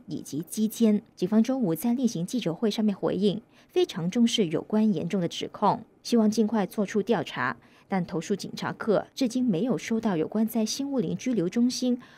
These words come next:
或者葵涌警署内的性侵个案投诉。警方指出，投诉警察课已经启动调查，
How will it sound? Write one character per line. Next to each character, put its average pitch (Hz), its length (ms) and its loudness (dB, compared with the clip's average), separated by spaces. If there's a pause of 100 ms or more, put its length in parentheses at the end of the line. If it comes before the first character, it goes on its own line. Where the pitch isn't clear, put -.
或 320 160 4
者 185 180 4
葵 165 220 -4
涌 277 200 -6
警 214 220 -4
署 - 200 -2
内 185 180 0
的 - 200 -2
性 - 240 -4
侵 202 280 0
个 196 140 -6
案 175 200 -4
投 - 160 -12
诉。 - 340 -4 (200)
警 180 120 -6
方 202 140 2
指 - 160 -2
出， 220 280 4
投 240 180 -2
诉 320 100 4
警 240 180 -2
察 151 200 -8
课 190 360 0
已 151 120 -4
经 202 200 0
启 - 200 -8
动 196 120 0
调 208 220 -4
查， - 320 -6